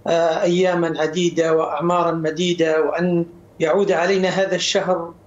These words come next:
في، والأمة في خير حال وفي أحسن حال، أن تعود الأمة إلى دينها وإلى رشدها، وأن تكون أمة عزيزة قوية. فشهر رمضان هو شهر الانتصارات، شهر الفتوحات.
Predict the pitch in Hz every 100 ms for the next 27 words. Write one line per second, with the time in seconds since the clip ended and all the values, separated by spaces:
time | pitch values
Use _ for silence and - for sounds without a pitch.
0 | - - - - 185 185 180 180 226 214
1 | 196 190 190 190 185 - - 170 160 -
2 | 196 185 175 - 190 180 165 160 - 180
3 | 175 - 175 175 - 185 180 170 - -
4 | - - - 185 185 180 185 196 202 185
5 | 180 208 190 180 180 175 180 175 175 170
6 | 165 190 190 185 180 170 175 170 170 170
7 | 175 185 - 185 170 175 170 170 170 160
8 | - 185 175 208 185 180 175 170 151 156
9 | 196 185 170 175 170 - 170 196 190 165
10 | - - - - - - 185 165 202 190
11 | 185 180 175 196 185 170 180 165 240 202
12 | 196 180 - - 180 175 185 170 190 175
13 | 175 175 190 - - 190 175 -